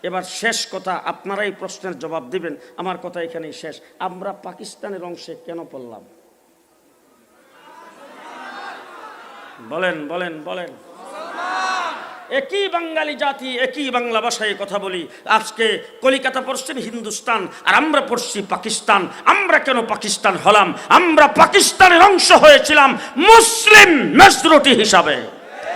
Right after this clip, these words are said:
ঠিক কিনা বলেন? ঠিক কিনা বলেন? এবার পশ্চিম পাকিস্তানিরা যখন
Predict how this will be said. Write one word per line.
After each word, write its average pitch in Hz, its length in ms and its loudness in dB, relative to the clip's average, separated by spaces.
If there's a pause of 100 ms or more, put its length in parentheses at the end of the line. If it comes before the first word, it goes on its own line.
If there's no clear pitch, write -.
(1400)
ঠিক 170 160 -16
কিনা 185 160 -8
বলেন? 185 220 -8 (1000)
ঠিক 208 120 -4
কিনা 240 200 -2
বলেন? 247 300 -2 (880)
এবার 190 320 -4
পশ্চিম 214 400 -12
পাকিস্তানিরা 226 680 -10
যখন 196 300 -14